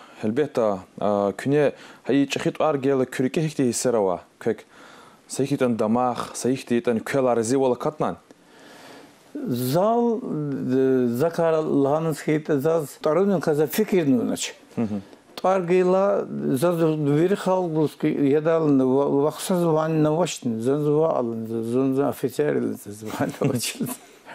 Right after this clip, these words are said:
Speaker 2: <laughs> Яд вулын халды артист ханак мазабдын. А, заз халды артист на за имла пеке дереже, ма,
Speaker 1: Мгм.
Speaker 2: еке, а, агагмар хила ахпа гузаде. Чо анин сфена, Казахстан без сфена, хана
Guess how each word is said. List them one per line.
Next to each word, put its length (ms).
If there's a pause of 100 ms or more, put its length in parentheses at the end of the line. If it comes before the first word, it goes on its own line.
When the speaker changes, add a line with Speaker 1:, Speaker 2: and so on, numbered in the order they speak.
(120)
Speaker 2:
<laughs> 540
Яд 160
вулын 500
халды 420
артист 400
ханак 280
мазабдын. 640 (880)
А, 220
заз 340
халды 400
артист 500
на 100
за 160
имла 320
пеке 360
дереже, 500
ма, 240
Speaker 1:
Мгм. 100
Speaker 2:
еке, 300 (680)
а, 240
агагмар 680
хила 360
ахпа 280
гузаде. 540 (2000)
Чо 380
анин 280
сфена, 800
Казахстан 600
без 180
сфена, 300
хана 500